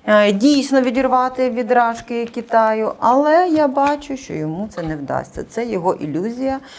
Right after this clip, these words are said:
по дев'ятці чаш, як і, а, багато того, що він сам собі, знаєте, накрутив себе в голові. Ось зараз і так.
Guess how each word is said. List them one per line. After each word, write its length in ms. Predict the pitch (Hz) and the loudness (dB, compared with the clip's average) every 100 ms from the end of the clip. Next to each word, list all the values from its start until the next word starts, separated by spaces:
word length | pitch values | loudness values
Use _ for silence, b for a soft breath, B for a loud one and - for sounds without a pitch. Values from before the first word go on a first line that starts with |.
| B B | B B
по 100 | 262 | 2
дев'ятці 480 | 247 254 247 254 226 | 4 4 2 -2 -8
чаш, 460 | - 240 226 226 | -4 -2 -2 -2
як 400 | 175 185 247 262 - | 0 4 2 0 -10
і, 380 | - 190 208 208 202 B B B - | -10 -8 -8 -10 -14 B B B -4
а, 760 | 165 170 165 165 160 156 151 | 0 0 0 -2 -2 -4 -4
багато 480 | 151 143 170 220 220 | -4 -4 -2 -2 -2
того, 240 | 190 202 190 | -4 -2 -2
що 160 | 175 | -2
він 180 | 170 165 | -6 -6
сам 360 | - 180 170 160 | -6 -4 -2 -4
собі, 380 | - 147 135 | -6 -4 -4
знаєте, 380 | 135 165 170 135 | -4 -6 -6 -4
накрутив 560 | 143 156 147 156 247 262 | -4 -4 -10 0 0 0
себе 240 | 240 214 | -2 -2
в 60 | 208 | -2
голові. 480 | 214 214 214 226 233 | 0 0 0 -2 -2
Ось 140 | 170 | -4
зараз 440 | 143 175 170 156 147 | -2 -2 0 -4 -6
і 40 | |
так. 300 | 143 143 135 | -2 -2 -2